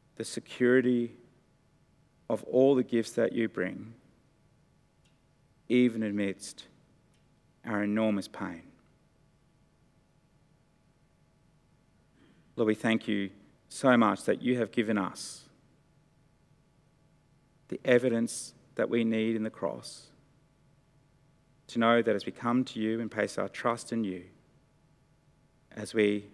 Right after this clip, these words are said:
are laid bare with vulnerability before you, that you will not betray that trust,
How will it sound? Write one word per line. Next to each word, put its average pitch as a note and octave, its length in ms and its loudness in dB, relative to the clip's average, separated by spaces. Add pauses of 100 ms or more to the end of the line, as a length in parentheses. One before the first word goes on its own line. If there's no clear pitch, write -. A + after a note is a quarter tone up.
(100)
are A2+ 60 -4
laid A2 260 4
bare B2+ 320 2
with A2+ 140 0
vulnerability A2+ 520 2
before G2+ 340 -4
you, E2 200 -12 (1700)
that G2+ 200 4
you C3 240 0
will A#2+ 180 2
not B2+ 460 -2
betray G2 560 -2 (720)
that - 220 0
trust, - 480 -12